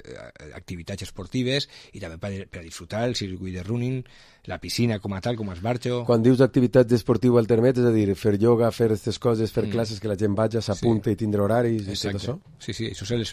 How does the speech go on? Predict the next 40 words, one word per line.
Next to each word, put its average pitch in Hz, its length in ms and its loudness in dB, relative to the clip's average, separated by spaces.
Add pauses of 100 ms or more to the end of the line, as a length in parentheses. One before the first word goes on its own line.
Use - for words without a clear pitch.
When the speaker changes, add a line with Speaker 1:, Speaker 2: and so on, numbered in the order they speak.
(180)
Speaker 1:
és, - 180 -8
exactament 127 560 -2
és 120 80 -6
el 113 320 -4
estiu - 320 -6
actiu. 95 80 -6
Speaker 2:
Estiu 104 220 2
actiu. 82 480 -6
Quantes, 127 840 2 (180)
més 113 220 -2
o 101 60 0
menys... 101 500 -6 (1040)
Podeu, 110 380 8
quanta 113 260 -2
gent, 104 400 -2
quantes 104 300 0
classes, 110 340 -2
quan, 113 220 -2 (100)
quin 110 540 -8 (280)
Speaker 1:
Sí, 156 280 0
bueno, 120 760 -2
jo 113 100 -4
crec 151 140 -2
que 156 60 -6
també 117 240 -2
estem 120 200 -6
al 120 100 -4
voltant 107 340 -6
de 120 60 -8
set-centes 123 360 -10
persones 92 400 -12
que - 80 -14
assumirem, 90 440 -12 (160)
entre 92 560 -14 (140)
xiquets 104 440 -8
uns 113 220 -12 (180)
set-cents, 110 340 -8
vuit-cents 131 460 -8
i 107 160 -8
també 98 320 -12